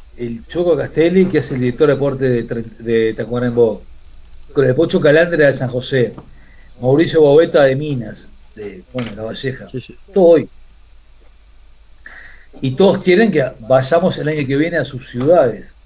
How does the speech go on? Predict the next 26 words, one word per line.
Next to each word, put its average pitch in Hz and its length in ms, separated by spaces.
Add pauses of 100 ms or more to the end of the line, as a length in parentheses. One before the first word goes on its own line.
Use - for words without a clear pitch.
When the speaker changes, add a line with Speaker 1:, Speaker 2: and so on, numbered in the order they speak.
Speaker 1:
a 117 40
sus 123 140
departamentos. 120 840 (300)
Speaker 2:
Pero 107 160
a - 20
ellos 156 140
Speaker 1:
¿No? 156 60
Speaker 2:
les 151 80
pasa 151 280
lo 120 160
mismo, 131 400
¿no? 170 340
Este, 110 360
ellos 135 340 (260)
no, 95 280
no 117 100
se - 140
animan 135 400
a 101 320
realizarlas 127 800
también 104 380
sin 123 280
autorización 98 880
oficial. 92 560 (920)
Speaker 1:
Pero 180 180
pasa. 160 380